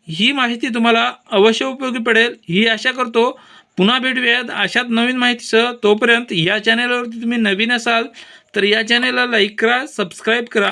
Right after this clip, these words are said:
व बेल आयकॉनची घंटी दाबून वेळोवेळी येणाऱ्या अशाच नवीन व्हिडिओची माहिती मिळवत राहा.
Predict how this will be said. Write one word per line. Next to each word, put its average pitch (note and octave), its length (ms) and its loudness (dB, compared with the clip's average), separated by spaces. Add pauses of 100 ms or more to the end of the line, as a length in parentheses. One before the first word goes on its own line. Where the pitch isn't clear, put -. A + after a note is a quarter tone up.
(140)
व F#3+ 140 0
बेल G3 200 0
आयकॉनची A#3 420 -2
घंटी A3 240 0
दाबून A3 380 2 (220)
वेळोवेळी A3+ 580 2
येणाऱ्या A#3 400 2 (440)
अशाच A#3+ 280 -2
नवीन A3+ 340 0
व्हिडिओची A3+ 420 4
माहिती G3+ 580 -2
मिळवत F#3+ 360 2
राहा. G#3+ 220 0